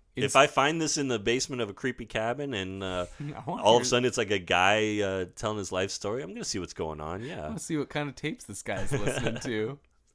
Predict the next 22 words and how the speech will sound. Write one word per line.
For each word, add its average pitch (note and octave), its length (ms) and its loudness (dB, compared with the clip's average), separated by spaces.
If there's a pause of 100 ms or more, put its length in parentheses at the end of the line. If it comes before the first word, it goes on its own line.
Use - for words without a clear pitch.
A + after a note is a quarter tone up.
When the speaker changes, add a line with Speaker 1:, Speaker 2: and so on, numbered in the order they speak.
(640)
Speaker 1:
But, G#2 260 -4
uh, G2 280 2
yeah, A#2+ 300 4
it's, F#2+ 380 -6
it A2+ 140 -6
quickly C#3+ 320 -2
goes B2 220 4
bad E2+ 420 6 (160)
'cause F2 240 -4
those F#2+ 220 0
are G2 60 -4
the F2 160 -2
secret G2+ 320 -4
words F#2+ 340 -2
to E2 280 -6 (340)
awaken F2 520 -8
the D#2+ 160 -10
evil E2+ 200 -8
dead, D2+ 320 -6
I D2+ 100 -10
guess. - 400 -12 (160)
Speaker 2:
Yeah. G2+ 340 -2